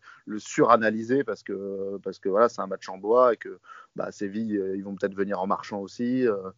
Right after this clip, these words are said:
donc vraiment, c'est l'occasion de donner du temps, du temps de jeu à, à certains gars. Et puis, bah, il y, il y en a qui ont, qui ont des choses à se faire pardonner, donc il faudra. Mais oui, on a toujours autant d'absents, donc, euh, ça aussi, c'est, c'est un des, un des, un, une des clés de,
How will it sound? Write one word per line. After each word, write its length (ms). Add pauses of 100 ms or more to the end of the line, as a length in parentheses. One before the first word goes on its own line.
(340)
donc 120
vraiment, 160
c'est 120
l'occasion 380
de 60
donner 180
du 140
temps, 200
du 160
temps 180
de 60
jeu 220
à, 320
à 140
certains 360
gars. 380
Et 60
puis, 180
bah, 240 (400)
il 80
y, 260
il 60
y 60
en 80
a 100
qui 100
ont, 320
qui 120
ont 40
des 80
choses 180
à 40
se 60
faire 120
pardonner, 400
donc 240
il 260
faudra. 320
Mais 200
oui, 160
on 80
a 60
toujours 260
autant 200
d'absents, 360
donc, 200
euh, 120 (360)
ça 160
aussi, 280
c'est, 180
c'est 160
un 80
des, 300
un 80
des, 160
un, 240 (100)
une 140
des 100
clés 300
de, 280